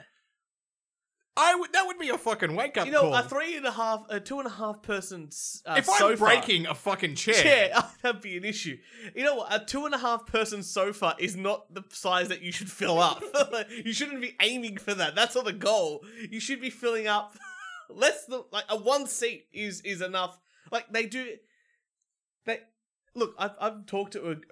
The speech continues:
Speaker 2: ergonomists, people who,
Speaker 1: Yeah.
Speaker 2: like, actually s-, like, you know, when I was doing, like, an old job, like, we had to fit out desks and
Speaker 1: Uh-huh.
Speaker 2: seating space, and they do all this stuff, like, very learned people
Speaker 1: Uh-huh.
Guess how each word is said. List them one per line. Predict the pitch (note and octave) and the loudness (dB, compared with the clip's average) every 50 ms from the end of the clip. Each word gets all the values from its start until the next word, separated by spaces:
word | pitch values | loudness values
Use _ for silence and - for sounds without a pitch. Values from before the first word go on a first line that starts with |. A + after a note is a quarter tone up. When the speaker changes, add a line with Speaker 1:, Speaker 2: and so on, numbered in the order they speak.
| E3+ E3 D3+ B2+ | -2 -2 -2 -2
Speaker 2:
ergonomists, | D3 C#3+ D3 D#3+ F3+ G#3+ G#3 - | -4 -4 -4 -4 -4 -4 -6 -4
people | - F3+ F3 E3+ F3+ F3 | -4 -6 -6 -4 -8 -8
who, | D3+ E3 D#3+ | -6 -6 -6
Speaker 1:
Yeah. | D#3 D3 D3+ | -6 -4 -4
Speaker 2:
like, | D3 C3 - _ - | -4 -6 -6 _ -6
actually | D#3+ D#3+ - - E3 C#3+ | -6 -6 -6 -12 -14 -14
s-, | - - _ _ _ _ _ - - - - - - _ _ | -14 -16 _ _ _ _ _ -16 -16 -14 -16 -20 -20 _ _
like, | - D#3+ D#3 - | -12 -12 -12 -8
you | E3+ D#3 | -6 -6
know, | D3+ | -4
when | D#3 E3 D#3+ | -2 -2 -2
I | |
was | D#3 D3+ | -2 -4
doing, | D3+ D#3 D3+ D3+ D3+ D3+ C#3+ - _ _ | -6 -8 -10 -10 -12 -16 -18 -20 _ _
like, | G#2+ B2 G#2+ F2 G2 A2+ | -18 -18 -16 -16 -14 -12
an | C#3+ C#3+ | -6 -2
old | D3 D#3 E3 E3 D#3+ | -2 0 0 -2 -2
job, | - F3+ F#3+ A3+ - | -2 -2 -2 -2 -4
like, | F3 D3 _ | -10 -12 _
we | - | -10
had | D3 - | -10 -10
to | - C#3 | -12 -16
fit | - - D#3+ D3 | -10 -8 -4 -2
out | C#3+ C#3 C3+ - _ C3+ | -2 -2 -2 -6 _ -14
desks | _ - C#3 C3+ - - - - - - | _ -8 -8 -6 -8 -10 -10 -10 -12 -12
and | D3 C3+ C3 A#2 B2 | -12 -16 -16 -12 -12
Speaker 1:
Uh-huh. | A#2+ B2+ A#2+ A2 | -8 -8 -8 -8
Speaker 2:
seating | G#2 D3 C#3+ D3 D3+ | -8 -8 -10 -10 -14
space, | D3+ _ C#3+ C3+ C#3 _ _ _ _ _ _ _ - _ - | -12 _ -12 -12 -12 _ _ _ _ _ _ _ -18 _ -6
and | F#3+ G#3 G#3+ | -6 -4 -4
they | A3 G#3+ G3+ F#3+ F3+ _ _ _ F3 - | -6 -8 -8 -10 -18 _ _ _ -20 -12
do | - A3 A#3 - - _ | -10 -8 -8 -8 -8 _
all | G#3+ A3 B3+ C#4+ D4 C4+ | -2 -2 0 -2 -2 -4
this | C4+ B3 - | -8 -10 -8
stuff, | - B3 A3 F3 | -8 -8 -8 -8
like, | E3 E3 E3 _ _ _ _ _ | -10 -12 -14 _ _ _ _ _
very | F3 E3 D#3 E3+ F3 E3 C#3 F#3+ A3 B3 D4 D#4 C4+ | -18 -16 -16 -16 -16 -4 0 0 0 2 0 -4 -6
learned | A#3+ G#3+ G3 F#3 G3 G3 G3 G3+ G3 F#3+ F#3 F3 F3 | -6 -8 -4 -2 -2 0 0 -2 -2 -4 -4 -4 -6
people | - G#3 E3+ C#4+ C4+ - C3 - - _ - | -6 -6 -6 -6 -6 -12 -14 -14 -14 _ -10
Speaker 1:
Uh-huh. | B2 A#2 A2+ G#2+ | -10 -8 -8 -10